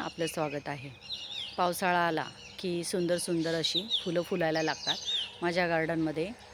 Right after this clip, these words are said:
सफेद गोकर्ण छान असं फुललेलं आहे. पाहू शकता तुम्ही, महादेवाला खूप प्रिय असतं ते.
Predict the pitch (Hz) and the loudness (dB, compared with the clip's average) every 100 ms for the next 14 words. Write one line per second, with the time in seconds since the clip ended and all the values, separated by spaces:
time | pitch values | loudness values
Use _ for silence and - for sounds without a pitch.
0 | - - 190 - 185 170 170 170 160 165 | -14 -2 -2 0 -4 -2 -2 0 0 0
1 | 160 175 165 165 - 156 - - 180 170 | 0 0 0 -2 -2 -6 -4 -2 0 2
2 | 165 151 147 147 185 - 160 165 180 - | 2 0 -2 -8 -6 -2 0 0 -4 -4
3 | 170 175 170 175 175 175 180 175 170 170 | -6 -2 -2 -2 0 0 2 2 2 0
4 | - 180 - 170 165 160 156 175 143 165 | -4 -8 -4 0 0 0 -2 -8 -4 -6